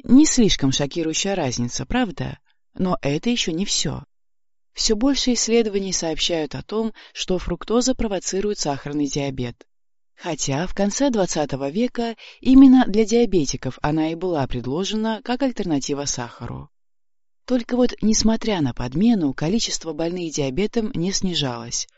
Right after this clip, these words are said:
Оно росло. А со временем выяснилось, что фруктоза повышает невосприимчивость к инсулину,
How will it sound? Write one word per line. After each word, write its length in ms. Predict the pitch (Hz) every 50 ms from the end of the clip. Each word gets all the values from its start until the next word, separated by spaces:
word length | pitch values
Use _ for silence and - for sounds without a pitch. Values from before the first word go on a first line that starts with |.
| _ _ _ _ _ -
Оно 480 | - 143 139 139 139 143 170 196 196 - _ _ _ _
росло. 600 | - - 190 185 - - - 151 131 120 123 - _ _ _ _ _ _ _ _ _
А 160 | - 175 170
со 180 | 160 - 175 156
временем 560 | 143 170 220 247 240 240 233 226 226 226 214
выяснилось, 640 | 196 208 254 269 262 240 - - 233 233 226 226 208
что 180 | - - 202 185
фруктоза 600 | - - 190 - - - 233 247 240 - 240 -
повышает 640 | - 220 214 240 220 - - 214 185 160 143 131
невосприимчивость 840 | 143 143 139 147 - - - 170 165 151 143 135 - 135 131 127 - -
к 60 | 135
инсулину, 680 | 135 127 - - 143 151 180 208 220 214 220 220 208